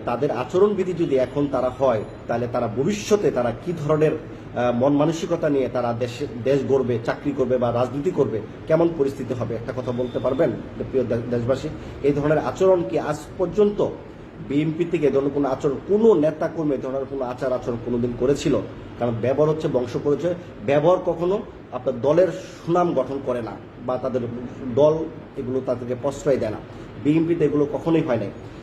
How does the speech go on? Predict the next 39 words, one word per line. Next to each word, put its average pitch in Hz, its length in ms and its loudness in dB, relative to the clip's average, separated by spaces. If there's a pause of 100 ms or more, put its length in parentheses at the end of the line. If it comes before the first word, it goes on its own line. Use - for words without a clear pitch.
এই 156 200 0
পর্যন্ত 165 280 0
বাংলাদেশে 139 540 2
বিএনপিতে 135 520 0
যারা 123 200 2
চাঁদাবাজি, 123 580 2
নোংরামি, 123 520 0
টেন্ডারবাজি 123 640 0
বা 117 160 2
আপনার, 120 220 0 (120)
আহ, 120 160 0 (280)
কমিটি 139 320 2
বাণিজ্য, 120 340 2
দলের 139 300 4 (120)
কোন 147 160 4
দল 131 180 2
বা 123 320 0
দলের 139 340 2
কোনো 131 200 -2
ইস্যু 131 320 -2 (280)
বা 127 100 -2
দলের 139 280 4
কোনো 143 220 0
বদনাম 131 420 0
কামাই 147 260 2
করার 139 160 2 (140)
সুযোগ 175 260 2
করে 156 140 4
দিয়েছে 135 260 2
বা 123 120 2
দলের, 135 300 4
উম, - 460 -6
অবকাঠামোর 139 640 0 (180)
বিরুদ্ধে 170 340 4
গিয়েছে, 143 360 2
তাদের 127 220 0 (100)
কথা 139 200 -2
মানে 135 260 2
নাই, 131 180 2